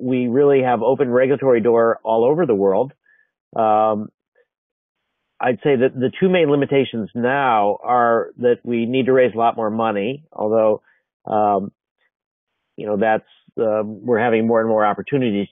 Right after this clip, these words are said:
to do that, particularly as we get more and more, um, studies under our belt and that show benefits. And I think once we publish the data from the VET study, we'll have more support. I, I think,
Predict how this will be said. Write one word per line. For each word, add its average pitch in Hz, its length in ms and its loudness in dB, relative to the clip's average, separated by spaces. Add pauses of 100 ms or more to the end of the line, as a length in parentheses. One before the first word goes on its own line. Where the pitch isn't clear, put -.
to 110 100 -2
do 127 120 2
that, 107 140 0
particularly 110 380 0
as 101 140 0
we 107 80 -2
get 107 180 0
more 110 200 -4
and 104 100 -4
more, 98 280 -2 (540)
um, 95 340 -2
studies 120 380 0
under 110 200 0
our 107 80 2
belt 104 280 -2
and 101 220 -10 (380)
that 110 200 -2
show 117 140 0
benefits. 107 640 -2
And 95 240 -6
I 107 240 -2
think 101 160 -6
once 104 240 -2
we 113 60 -4
publish 110 360 -2
the 104 80 -4
data 110 240 2
from 98 160 -6
the 95 60 -2
VET 113 300 -2
study, 101 280 0
we'll 98 160 0
have 95 220 0 (160)
more 113 340 -2
support. 90 400 -6 (500)
I, 117 240 0
I 143 40 0
think, 185 240 0